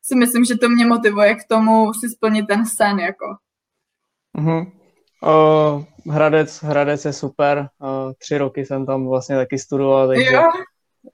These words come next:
Speaker 2: takže, o, v tomhle s tom, jako, souhlasím, že taky jsem vlastně dělal přijímačky, e, do Prahy a pak jsem
Speaker 1: Mhm.
Speaker 2: právě dělal přijímačky do Hradce a, a taky, taky to, jako, bylo takový, že hnedka mi po těch přijímačkách vlastně napsali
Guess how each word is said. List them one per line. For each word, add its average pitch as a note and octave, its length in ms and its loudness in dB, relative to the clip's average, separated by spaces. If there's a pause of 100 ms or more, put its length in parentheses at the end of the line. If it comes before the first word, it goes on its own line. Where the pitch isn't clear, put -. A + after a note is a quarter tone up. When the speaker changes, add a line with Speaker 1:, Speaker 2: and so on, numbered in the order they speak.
(240)
Speaker 2:
takže, C#3 800 2 (260)
o, C#3 540 -2
v C#3 120 -20
tomhle C#3+ 300 0
s C#3 80 -10
tom, D3 260 0
jako, C#3+ 220 0
souhlasím, D3 580 0
že D3+ 200 0 (340)
taky C#3+ 200 -2
jsem D3 180 0
vlastně C#3+ 260 0
dělal C#3+ 200 2
přijímačky, C#3+ 800 -4 (160)
e, C#3 240 -2
do C3+ 120 -2
Prahy D3+ 540 0 (540)
a C3+ 60 -2
pak C#3+ 200 0
jsem C#3+ 120 2
Speaker 1:
Mhm. C#3 80 0
Speaker 2:
právě C#3 300 2
dělal C#3 180 2
přijímačky C3+ 480 -6
do C#3 120 -4
Hradce C3+ 440 -2
a, C3 140 4
a C3 200 -2
taky, C3 400 -4
taky B2+ 300 -6
to, C3+ 100 0
jako, B2+ 200 -2
bylo B2+ 300 0
takový, B2+ 380 -6
že C3 120 -4
hnedka C3 360 -6
mi C3 200 -2
po C3 120 -6
těch C3+ 180 -6
přijímačkách C3 640 -2
vlastně C3+ 240 -4
napsali C3+ 460 0